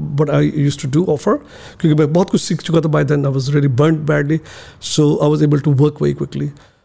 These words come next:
So from seven, eighty-six to, to ninety-five, that period was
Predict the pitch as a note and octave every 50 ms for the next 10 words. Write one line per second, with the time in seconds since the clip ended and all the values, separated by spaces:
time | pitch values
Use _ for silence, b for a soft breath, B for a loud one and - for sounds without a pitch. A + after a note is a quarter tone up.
0 | b _ _ - - - - E3+ - - - D3+ - - F3 E3+ D#3 - - -
1 | G#3 G#3+ A#3 A3+ G#3+ - - F#3+ G3 G3 G#3+ F#3+ - - - A3+ - - - -
2 | - b b b b b b b b b b b b _ _ _ _ - - E3+
3 | F3 E3+ F3 F3+ F3 - - - - _ _ - E3+ - - _ _ _ _ _
4 | _ _ _ _ _ _ _ _ - - - F3 D#3+ D#3 D3+ D#3 E3 F3 E3 -
5 | - - - F#3 F3 E3+ E3+ E3+ E3+ - - - - - - - - - - -
6 | - - - - - D#3+ D#3+ E3 D#3 D3+ C#3+ B2 - - - - - - - -
7 | - _ - C#3 D#3+ C#3+ - - F3+ F3 E3+ D#3 C#3+ - D3 D3 D3 C3+ -